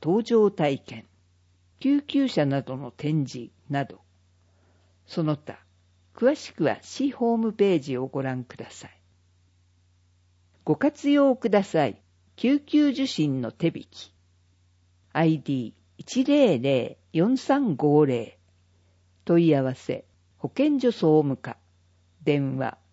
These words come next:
六二六一一零四。救急受診の手引きでは、救急医療や救急車を適正に利用していただけるよう、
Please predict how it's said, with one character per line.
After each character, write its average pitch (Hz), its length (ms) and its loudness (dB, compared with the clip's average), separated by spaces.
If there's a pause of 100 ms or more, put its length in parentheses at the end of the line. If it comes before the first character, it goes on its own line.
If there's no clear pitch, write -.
六 185 340 -4
二 294 340 2
六 - 380 -6 (140)
一 - 360 -2
一 143 280 -4
零 143 340 2
四。 117 220 -4 (1400)
救 302 260 2
急 311 280 4
受 277 180 0
診 190 260 2
の 143 120 2
手 180 120 2
引 160 180 0
き 131 120 -10
で 127 100 -4
は、 127 200 -8 (300)
救 277 260 0
急 294 340 2
医 277 100 2
療 160 280 6
や 127 340 0
救 262 240 -4
急 294 280 0
車 139 220 2
を 120 80 2
適 - 260 -20
正 277 280 0
に 269 200 0
利 240 140 -2
用 233 220 2
し - 100 -10
て 196 160 -4
い 190 60 -2
た 185 140 0
だ 170 120 -2
け 170 160 0
る 151 140 0
よ 135 300 0
う、 - 60 -20